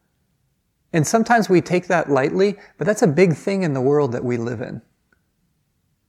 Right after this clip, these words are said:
What a beautiful thing to actually savor that. I remember this when I was, uh, leading a retreat. I was leading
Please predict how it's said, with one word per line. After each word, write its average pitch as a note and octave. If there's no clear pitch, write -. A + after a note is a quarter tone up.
What F#3+
a G3
beautiful F#3
thing E3+
to -
actually C#3+
savor D3+
that. -
I E3
remember D3+
this C#3+
when D3+
I C#3
was, C3
uh, C#3+
leading C#3+
a -
retreat. C3+
I C#3+
was B2
leading C#3